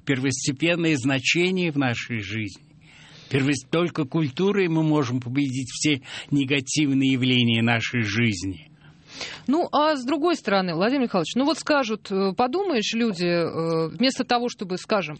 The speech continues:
Speaker 2: воевать, спускаться в шахты или ещё что-то, они танцуют, поют и читают стихи. А, вот вы сами же прекрасно понимаете, что у вас были, э, возможности по-разному развиваться, да,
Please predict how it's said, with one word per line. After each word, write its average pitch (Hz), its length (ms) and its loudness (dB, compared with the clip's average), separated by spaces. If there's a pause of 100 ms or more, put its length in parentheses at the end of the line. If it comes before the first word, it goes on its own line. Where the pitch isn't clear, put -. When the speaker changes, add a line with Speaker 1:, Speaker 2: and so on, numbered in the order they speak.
Speaker 2:
воевать, 185 680 2 (440)
спускаться 226 560 -2
в - 60 -10
шахты 214 560 0
или 185 120 -2
ещё 196 260 0
что-то, 349 420 -2 (220)
они 403 260 2
танцуют, 339 680 -2
поют 277 580 0
и 233 340 2
читают 233 460 0
стихи. - 640 -6 (640)
А, 208 260 2 (180)
вот 240 420 -4
вы 254 240 2
сами 285 380 0
же 190 120 -6
прекрасно 262 460 -2
понимаете, 214 640 0
что 180 200 -4
у 202 100 0
вас 302 240 2 (260)
были, 240 460 2
э, 185 640 0 (180)
возможности 226 720 -2
по-разному 202 680 0
развиваться, 165 840 -2
да, 202 220 2